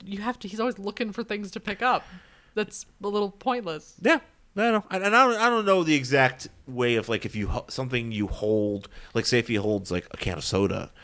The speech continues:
Speaker 2: an empty can of soda, and he's like, if it's more powerful to use that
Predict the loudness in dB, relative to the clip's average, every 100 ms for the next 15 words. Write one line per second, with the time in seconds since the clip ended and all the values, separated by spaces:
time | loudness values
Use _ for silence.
0 | -20 -20 -10 2 4 4 0 -2 -2 -4
1 | -4 -8 -10 -6 -2 -2 -2 -8 -12 _
2 | -2 0 0 0 0 2 2 4 2 2
3 | 2 2 0 -6 -20 -20 -6 -2 2 2
4 | 0 2 2 4 0